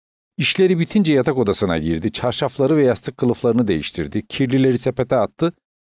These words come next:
ve oyalı yatak örtüsünü örterek üzerinde bir tek buruşukluk en ufak bir çizgi kalmayıncaya kadar düzeltti.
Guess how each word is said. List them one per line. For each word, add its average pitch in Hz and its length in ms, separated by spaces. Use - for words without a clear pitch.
ve 113 80
oyalı 123 400
yatak 123 360
örtüsünü 92 420
örterek 110 560
üzerinde 139 560
bir 190 80
tek - 260
buruşukluk 120 680
en 156 120
ufak 117 340
bir 107 160
çizgi 120 340
kalmayıncaya 92 720
kadar 107 320
düzeltti. 76 520